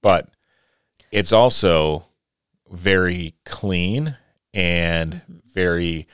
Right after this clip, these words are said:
Speaker 1: spread out for the thousands of people that were
Speaker 2: <laughs>
Speaker 1: there. It didn't feel like it.
Speaker 2: Yeah, it was pretty cool. I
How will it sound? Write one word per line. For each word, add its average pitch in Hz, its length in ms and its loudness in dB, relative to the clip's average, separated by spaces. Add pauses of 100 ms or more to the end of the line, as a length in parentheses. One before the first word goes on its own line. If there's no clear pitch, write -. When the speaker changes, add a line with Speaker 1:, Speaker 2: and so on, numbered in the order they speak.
(260)
Speaker 1:
spread - 540 2
out 85 320 2
for 95 280 0
the 90 180 -2
thousands 98 640 0
of 92 80 -8
people 104 280 -2
that 101 200 6
were 110 140 2
Speaker 2:
<laughs> - 0 -
Speaker 1:
there. 92 340 4 (640)
It 90 200 -2
didn't 90 240 -2
feel 90 180 0
like 73 240 0
it. - 140 -8 (200)
Speaker 2:
Yeah, 175 240 -2 (100)
it 226 100 -2
was 302 200 -4
pretty 233 220 -10
cool. - 400 0
I 170 380 -4